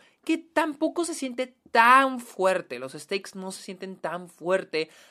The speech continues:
hasta que ella empieza a tener pro-, ya problemas mentales. Ya cuando nos introducen los problemas mentales de ella por no traer a su hijo, es cuando ya suben los stakes. Pero de ahí en fuera, pues no. Y más porque, les digo, los jefes no le están pagando a tiempo, les andan haciendo trabajar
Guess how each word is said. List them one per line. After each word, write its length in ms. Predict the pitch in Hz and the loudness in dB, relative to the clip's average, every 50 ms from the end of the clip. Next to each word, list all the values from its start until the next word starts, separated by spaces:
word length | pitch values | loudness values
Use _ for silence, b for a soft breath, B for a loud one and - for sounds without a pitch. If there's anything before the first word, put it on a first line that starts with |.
| B | B
hasta 420 | B 165 190 190 - - 208 208 - | B 2 2 2 0 -4 -4 -4 -4
que 180 | - 165 165 - | -8 -10 -8 -4
ella 400 | 175 190 233 285 247 254 226 208 190 | 0 2 2 2 2 0 -4 -4 -4
empieza 640 | 196 190 175 - - 175 175 165 160 - 214 214 196 | -6 -8 -10 -6 -4 -2 -2 -2 -2 -4 -4 -4 -4
a 80 | 185 | -4
tener 300 | - 180 160 156 151 - | -6 -6 -8 -8 -8 -8
pro-, 160 | - - - | -8 -8 -6
ya 180 | 156 165 156 - | -4 -2 -4 -2
problemas 540 | - 285 247 196 165 156 147 139 135 127 127 | -2 -2 -2 -2 -2 -4 -6 -6 -8 -10 -10
mentales. 480 | 127 127 127 - - 107 101 104 117 | -14 -18 -18 -16 -18 -18 -18 -6 0
Ya 140 | 135 208 240 | 2 2 2
cuando 220 | - 359 415 392 339 | 2 -2 -8 -6 -6
nos 200 | 262 208 - 214 | -8 -8 -8 -10
introducen 480 | 202 190 - 196 190 180 180 196 202 | -12 -10 -8 -8 -6 -6 -8 -8 -10
los 160 | 185 180 170 | -12 -12 -14
problemas 500 | - - 156 151 143 147 160 185 196 185 | -10 -8 -8 -6 -6 -6 -8 -8 -8 -10
mentales 480 | 156 151 151 143 139 151 143 139 139 135 | -12 -12 -16 -12 -8 -8 -6 -6 -6 -8
de 60 | 139 | -8
ella 200 | 135 135 127 - | -6 -8 -8 -8
por 180 | - 143 139 143 | -6 -8 -8 -6
no 180 | 143 175 226 | -4 -6 -4
traer 200 | 233 - 208 175 | -4 -4 -4 -4
a 40 | 156 | -4
su 140 | - - 135 | -6 -8 -16
hijo, 200 | 131 127 - - | -14 -10 -10 -10
es 120 | - - | -10 -6
cuando 240 | - 233 240 233 220 | -6 -6 -6 -6 -6
ya 180 | 208 180 196 190 | -6 -6 -6 -6
suben 320 | - - 185 175 190 180 | -6 -8 -8 -6 -8 -8
los 120 | 156 135 - | -10 -12 -14
stakes. 380 | 139 135 - - 147 139 _ _ b b b b b b b b b b b _ _ _ _ | -16 -16 -12 -12 -12 -12 _ _ b b b b b b b b b b b _ _ _ _
Pero 160 | - 226 269 | 0 2 2
de 80 | 330 370 | 2 2
ahí 60 | 392 | 0
en 120 | 370 311 | -4 -4
fuera, 440 | - - 233 214 202 196 247 277 _ _ _ _ _ _ _ _ _ _ _ _ _ | -2 0 0 2 2 0 -2 -4 _ _ _ _ _ _ _ _ _ _ _ _ _
pues 300 | - - 254 254 240 240 | -10 -8 -6 -6 -6 -6
no. 320 | 269 311 381 403 339 277 b b b b b b b | -4 -4 -2 -2 -4 -6 b b b b b b b
Y 80 | 240 | -2
más 180 | 247 277 311 330 | 0 0 0 0
porque, 300 | - 370 359 - - 302 | 0 -4 -4 -2 -4 -4
les 120 | 277 269 | -4 -4
digo, 140 | 233 233 202 | -4 -4 -4
los 180 | 185 185 196 - | -4 -4 -6 -8
jefes 540 | - - 233 226 226 - 294 311 311 - - | -8 -6 -6 -6 -6 -6 -8 -8 -8 -10 -8
no 160 | 214 202 202 | -6 -6 -6
le 80 | 220 | -6
están 360 | 277 294 - - 233 220 202 - | -8 -10 -8 -6 -6 -6 -6 -4
pagando 380 | 190 185 180 175 170 165 151 | -4 -4 -2 -4 -6 -6 -8
a 140 | 143 147 _ | -10 -10 _
tiempo, 460 | - 165 160 143 135 139 - - - - | -12 -12 -12 -12 -12 -14 -14 -16 -14 -12
les 220 | - 147 135 - | -12 -12 -10 -10
andan 280 | 151 147 151 151 160 180 | -8 -4 -2 -2 -2 -4
haciendo 380 | 185 - 185 165 160 175 180 | -6 -10 -8 -8 -6 -6 -6
trabajar 640 | - - 156 147 135 131 131 - - 143 143 143 143 | -6 -4 -2 -2 0 -2 -2 -4 -4 -2 -2 -4 -4